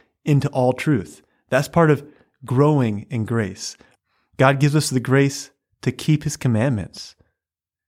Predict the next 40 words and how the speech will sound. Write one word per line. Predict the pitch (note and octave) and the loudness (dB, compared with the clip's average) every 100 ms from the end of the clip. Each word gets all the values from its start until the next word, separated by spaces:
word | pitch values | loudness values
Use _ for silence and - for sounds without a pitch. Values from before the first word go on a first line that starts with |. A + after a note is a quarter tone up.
| _ _ _ _ _ | _ _ _ _ _
Jesus | C#3 D3+ D3 | 0 2 2
said, | D3+ C3+ | 2 0
"If | C3+ | 0
you | D3 | 0
love | A#2+ B2 E3 C#3+ | 0 2 2 2
me, | A2 G2+ B2 - _ _ _ _ - | 0 -2 -6 -12 _ _ _ _ -6
keep | A#2+ | -4
my | A#2 B2 | -2 -2
commandments." | C#3 C#3+ E3 A2 - - - _ _ _ _ _ _ _ | 0 0 0 -4 -8 -20 -20 _ _ _ _ _ _ _
I | B2+ | -2
can't | - E3 D3 | 2 2 4
do | B2+ F#3 | 2 0
that. | C3 G#2+ - _ _ _ _ | -2 -8 -16 _ _ _ _
But | C3+ | -2
if | B2+ | 2
I | C3+ | 2
have | D#3 | 2
a | C#3+ | 2
love | A#2+ B2 C#3+ D#3 | 2 4 2 4
relationship | E3 D3+ D3+ - - C#3 | 4 4 2 -2 -4 -4
with | B2+ | -4
Jesus, | A2 C#3 B2+ G#2 - - _ _ | -2 0 0 -2 -8 -20 _ _
I | G#2 C#3+ | 0 2
receive | F3 E3 - D#3+ D3+ | 4 2 2 0 0
the | - | -2
grace | A2 A#2+ B2+ C#3+ F#3+ - | -4 -2 0 0 -2 -4
where | B2+ | 0
my | C3 A#2 | 2 2
heart | - D3+ D#3 | 2 2 2
is | - | -2
transformed | - B2+ - D#3 B2 A2+ - _ _ | -2 -2 -2 -2 0 -2 -8 _ _
and | C3+ | -4
I | C#3 | 0
want | E3 G3 | 2 2
to | F#3+ - | 0 2
please | F#3 E3+ | 0 2
God. | F3 F#3+ D3 - _ _ _ _ _ _ | -2 -2 -4 -6 _ _ _ _ _ _
That's | - D#3 F#3 | -2 0 0
a | |
gift. | D3 D#3 G3 - - | 2 2 2 -2 -14